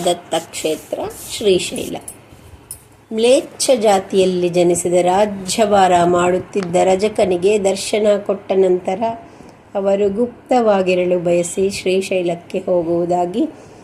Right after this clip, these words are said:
ಪ್ರಕಟಿಸಿದರು. ಅವರ ಈ ಮಾತಿನಿಂದ ಭಕ್ತಜನರು ದುಃಖಿತರಾದಾಗ ಶ್ರೀಗಳು, "ಚಿಂತಿಸಬೇಡಿ, ನಾನು ಬೆಳಿಗ್ಗೆ ಅಮರಜಾ ನದಿಯಲ್ಲಿ ನಿತ್ಯ ಸ್ನಾನ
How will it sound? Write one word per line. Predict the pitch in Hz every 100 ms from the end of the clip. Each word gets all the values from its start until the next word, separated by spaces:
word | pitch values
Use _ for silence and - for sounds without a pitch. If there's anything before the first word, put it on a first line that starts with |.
| - - -
ಪ್ರಕಟಿಸಿದರು. | 196 180 170 - 151 147 147 - - - - - -
ಅವರ | 185 180
ಈ | 170 175 220
ಮಾತಿನಿಂದ | 247 208 180 - 175 175 175 175 202
ಭಕ್ತಜನರು | 180 - - - 185 185 175 170
ದುಃಖಿತರಾದಾಗ | 175 185 - 190 185 165 165 160 165 165 226 262
ಶ್ರೀಗಳು, | - - 180 165 170 220 320 - - - - -
"ಚಿಂತಿಸಬೇಡಿ, | 240 233 220 202 196 175 175 180 247
ನಾನು | 349 208 190 185
ಬೆಳಿಗ್ಗೆ | 180 185 190 180 208
ಅಮರಜಾ | 190 180 202 233 233 202
ನದಿಯಲ್ಲಿ | 185 170 175 170 170 175
ನಿತ್ಯ | 175 170 - 202
ಸ್ನಾನ | 196 - 196 160 185